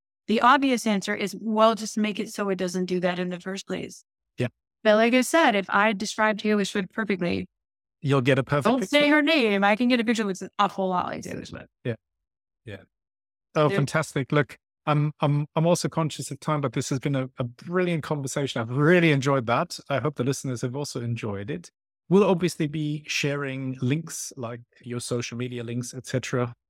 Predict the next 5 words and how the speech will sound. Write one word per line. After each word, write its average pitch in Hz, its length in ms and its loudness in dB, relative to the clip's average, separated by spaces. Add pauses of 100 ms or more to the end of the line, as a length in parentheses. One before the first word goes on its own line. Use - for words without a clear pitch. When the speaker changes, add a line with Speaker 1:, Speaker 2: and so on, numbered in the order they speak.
(640)
Speaker 2:
on 131 260 2
the 120 340 4
podcast 123 560 -4
as 110 120 -6
well, 135 200 -6